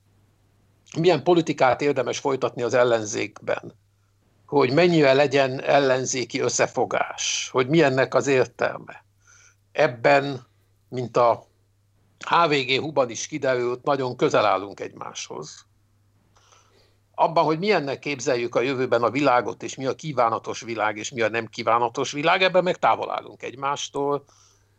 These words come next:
mert te, mert én egy, én úgy szoktam, én magamat baloldali liberálisként definiálom. Ö, hát, ha, ha, ha téged kéne definiálnom,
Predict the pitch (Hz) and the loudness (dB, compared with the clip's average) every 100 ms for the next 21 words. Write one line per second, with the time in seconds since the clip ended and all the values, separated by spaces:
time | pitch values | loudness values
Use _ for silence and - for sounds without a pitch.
0 | - 131 127 - 151 151 139 139 151 117 | -6 -2 -2 2 4 6 4 2 -4 -4
1 | 135 127 151 143 123 107 104 - - _ | -4 -2 0 0 0 -2 -4 -18 -20 _
2 | _ _ _ _ _ - 147 135 143 151 | _ _ _ _ _ -8 -6 -4 -2 0
3 | 151 - 139 - 120 127 120 135 135 123 | 0 2 0 0 -2 0 0 2 2 0
4 | 117 - 123 139 120 117 110 107 117 113 | 0 -2 0 2 2 0 -2 -4 -2 2
5 | 113 113 120 - - 131 127 - 123 - | 2 2 -2 -8 -6 -8 -8 -6 -6 -4
6 | 139 131 135 131 139 151 165 - _ _ | -8 -4 0 2 2 0 -4 -10 _ _
7 | _ _ _ _ _ _ _ _ _ _ | _ _ _ _ _ _ _ _ _ _
8 | _ - 127 127 131 131 113 _ _ _ | _ -12 -6 -4 -4 -6 -12 _ _ _
9 | _ _ _ _ _ - 139 - 139 147 | _ _ _ _ _ -4 -2 0 0 0
10 | - 135 147 143 127 208 196 160 - 160 | 0 0 2 0 4 2 4 0 -2 -4
11 | 135 135 - 131 107 98 92 104 113 170 | -2 -4 -4 -8 -8 -8 -8 -8 -8 -8